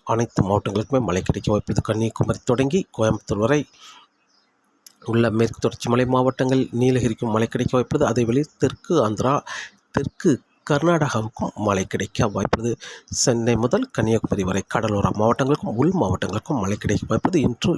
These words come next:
எந்த மாவட்டமும் ஒதுக்க வாய்ப்பில்லை. ஆனால் லேசான முதல் மிதமான மழை, மிதமான முதல் சற்று கனமழையாக வரை மட்டுமே மழை கிடைக்க வாய்ப்புள்ளது. இன்று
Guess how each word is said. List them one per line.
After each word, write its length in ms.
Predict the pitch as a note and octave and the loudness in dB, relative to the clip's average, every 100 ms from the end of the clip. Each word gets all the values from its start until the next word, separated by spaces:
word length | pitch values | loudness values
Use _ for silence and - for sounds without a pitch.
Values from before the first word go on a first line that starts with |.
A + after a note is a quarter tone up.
| G#2 | 2
எந்த 280 | A#2 C3 C3+ | 0 2 0
மாவட்டமும் 600 | G#2+ A2+ - C#3 D#3+ D#3 - - - _ | 2 0 2 0 0 -4 -12 -14 -16 _
ஒதுக்க 360 | A2+ A#2 - A2 | -2 -2 -2 2
வாய்ப்பில்லை. 360 | A#2 - D#3+ - | 2 0 -8 -6
ஆனால் 280 | C3+ C3 D3 - B2+ | -2 0 0 -2 -2
லேசான 500 | D3 E3+ - F3+ D#3 | 2 2 2 2 2
முதல் 300 | A2+ D#3+ - | 0 -2 -2
மிதமான 400 | A#2 A#2 B2 C3+ | -4 -2 -2 0
மழை, 160 | D3 G3+ | -2 -2
மிதமான 340 | A2+ A2+ C3 B2 | -2 -2 -2 -2
முதல் 220 | D3 F#3+ | 0 0
சற்று 280 | - - - | 0 -4 -4
கனமழையாக 580 | B2+ D3 C3 G#2+ F#2 | -2 0 2 2 0
வரை 260 | G#2+ B2 C3+ - - - - - | 0 0 2 -2 -10 -16 -16 -10
மட்டுமே 400 | A#2+ B2 - - - | -4 -2 0 0 -2
மழை 260 | G2 G2+ G2+ | -2 0 0
கிடைக்க 460 | - G2 G2 - A#2+ - G2+ | -2 -6 -4 -2 -4 -4 -2
வாய்ப்புள்ளது. 440 | G#2 - G#2+ G#2+ | 0 0 -2 0
இன்று 340 | C#3+ D#3 D3+ | 0 0 0